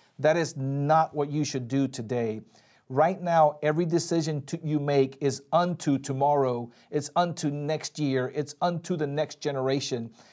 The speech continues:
And use this time to plan for the future as well. And then lastly, you know, some hard decisions will have to be made.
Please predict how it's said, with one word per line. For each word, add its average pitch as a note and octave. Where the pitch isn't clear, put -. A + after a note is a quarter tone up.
And C#3+
use F3
this D3+
time C#3+
to A#2+
plan C#3
for D3+
the B2+
future C3
as A2+
well. A#2
And G#3+
then C#4
lastly, G3
you F#3
know, A#3+
some G3
hard F3
decisions G#3+
will F3
have E3
to G#3
be G#3+
made. G#3